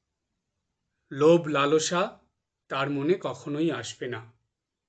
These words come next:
তার যা দরকার সেটা সে ঈশ্বরের কাছ থেকে পাবে বা সেটা পাওয়ার জন্য ঈশ্বরের উপর নির্ভর করে থাকবে।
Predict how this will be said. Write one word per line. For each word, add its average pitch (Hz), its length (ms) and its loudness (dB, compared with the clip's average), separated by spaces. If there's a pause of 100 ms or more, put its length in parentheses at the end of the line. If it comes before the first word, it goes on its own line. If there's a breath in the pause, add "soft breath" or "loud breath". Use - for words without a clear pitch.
(540)
তার 147 260 0
যা 156 220 0
দরকার 151 500 -2 (640)
সেটা 156 380 -6 (1000)
সে - 220 -6
ঈশ্বরের 165 440 0
কাছ 156 260 -4
থেকে 180 240 -6
পাবে 156 340 -4
বা 170 380 -4 (960)
সেটা 156 320 -4
পাওয়ার 139 420 -2
জন্য 156 260 -2
ঈশ্বরের 151 480 -6
উপর 147 220 -4
নির্ভর 139 460 -6
করে 147 220 -8
থাকবে। 120 540 -12